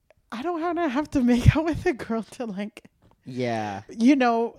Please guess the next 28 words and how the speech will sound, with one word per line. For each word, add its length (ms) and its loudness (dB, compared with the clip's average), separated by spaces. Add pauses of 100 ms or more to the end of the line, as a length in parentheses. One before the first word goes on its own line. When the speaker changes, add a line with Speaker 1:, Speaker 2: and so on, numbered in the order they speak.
(120)
Speaker 1:
advocate 640 8
for 140 4
these 220 2
things 420 -4
or 120 -2
for 140 -6
having 240 -2
whatever. 340 -2
So 220 -8
it's, 220 -8
and 140 -8
it's 280 -10
Speaker 2:
Especially 580 -4
Speaker 1:
interesting. 80 -10
Speaker 2:
too 220 0
with, 200 -2
like, 200 -4
I 80 -4
think 220 -10
people 200 -8
are 100 -4
also 380 -8
starting 260 -10
to 80 -10
realize, 320 -8
like, 120 -10
queerness 420 -8 (320)
means 540 -12